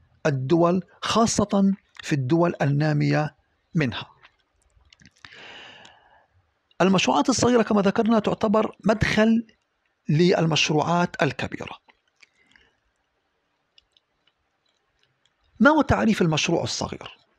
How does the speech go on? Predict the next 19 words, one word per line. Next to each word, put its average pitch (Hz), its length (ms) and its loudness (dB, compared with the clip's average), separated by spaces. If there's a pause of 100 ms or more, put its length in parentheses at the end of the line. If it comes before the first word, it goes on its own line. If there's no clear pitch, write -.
(1120)
ما 151 60 2
هو 175 140 2
تعريف 151 580 -2
المشروع 151 560 -2
الصغير؟ - 400 -6 (100)
الحقيقة 220 560 0
أن 202 180 4
هناك 196 720 0 (140)
صعوبة 185 720 0 (640)
بالغة 156 640 0 (720)
في 165 220 -2
تعريف 165 640 -2 (160)
المشروع 151 720 0
الصغير، - 540 -6 (1200)
وهذا 240 640 2 (120)
يعود 180 460 2
بالأساس 202 800 -2 (680)
إلى 185 120 2
الاختلاف 208 920 -2